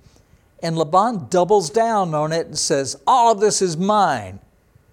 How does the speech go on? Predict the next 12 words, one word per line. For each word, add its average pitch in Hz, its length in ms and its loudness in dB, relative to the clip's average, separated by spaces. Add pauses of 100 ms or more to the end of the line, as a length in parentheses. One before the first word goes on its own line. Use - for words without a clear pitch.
(540)
All 170 200 0
the 190 80 0
daughters 160 520 2
are 139 40 -6
mine." 123 280 -4
Okay, 202 220 -6
well, 160 160 -4
Laban, 165 360 -2
we 190 120 -2
can 190 160 -4
understand 196 680 -2
that 143 160 -2